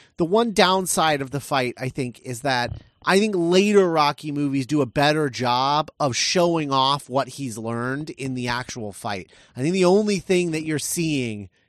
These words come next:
is that he's, he's not Southpaw anymore.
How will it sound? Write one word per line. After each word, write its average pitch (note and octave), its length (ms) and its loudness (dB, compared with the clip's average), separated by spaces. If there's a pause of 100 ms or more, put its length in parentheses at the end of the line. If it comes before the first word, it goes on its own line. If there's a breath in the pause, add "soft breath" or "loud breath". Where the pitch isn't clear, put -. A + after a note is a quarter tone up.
is C#3+ 220 -4
that C3 260 2
he's, C3 440 -8
he's B2 420 -10 (420)
not D3+ 320 2
Southpaw B2 520 -2
anymore. F2+ 440 -18